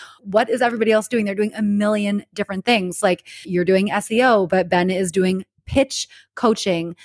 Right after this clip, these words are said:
My boyfriend is teaching people how to get fit online.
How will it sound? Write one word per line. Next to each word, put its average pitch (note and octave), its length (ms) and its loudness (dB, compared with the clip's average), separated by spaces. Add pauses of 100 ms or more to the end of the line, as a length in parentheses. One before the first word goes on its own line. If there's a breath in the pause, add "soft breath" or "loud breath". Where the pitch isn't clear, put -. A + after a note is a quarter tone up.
My G3 120 -4
boyfriend A3 480 -2
is G3+ 540 0
teaching A3 420 -4
people G#3 380 0
how G3+ 380 2
to G#3 480 0
get G3+ 300 0
fit - 340 0 (100)
online. G#3 720 -2